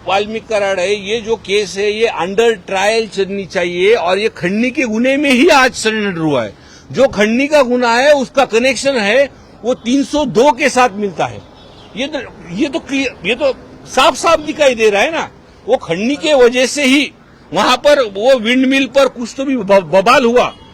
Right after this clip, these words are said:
और वो बवाल के वजह से नौ तारीख को ये जो कहे, कुछ घटना, इसका कनेक्शन डायरेक्ट किए।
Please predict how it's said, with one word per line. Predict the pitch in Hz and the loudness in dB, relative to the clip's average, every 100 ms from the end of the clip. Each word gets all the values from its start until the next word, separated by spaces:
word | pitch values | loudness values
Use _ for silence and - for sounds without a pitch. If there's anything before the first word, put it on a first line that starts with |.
| - - | -20 -6
और | 139 233 | 0 2
वो | 254 269 226 | 4 4 4
बवाल | 196 262 277 | 4 2 2
के | 294 | 0
वजह | 254 226 226 | 2 2 2
से | 202 233 311 | 0 0 2
नौ | 247 247 | 4 2
तारीख | 233 233 233 202 | 2 0 0 -4
को | 226 240 277 | 0 2 2
ये | 214 226 | 0 0
जो | 196 220 | 2 2
कहे, | 220 214 190 | 2 0 0
कुछ | 202 208 - - - | -8 -10 -12 -16 -6
घटना, | 160 190 208 | -4 -2 -2
इसका | 233 294 320 | -2 -2 -2
कनेक्शन | 269 311 294 294 294 | -2 -2 -2 -4 -2
डायरेक्ट | 220 208 185 135 | 0 0 -2 -6
किए। | 143 | -10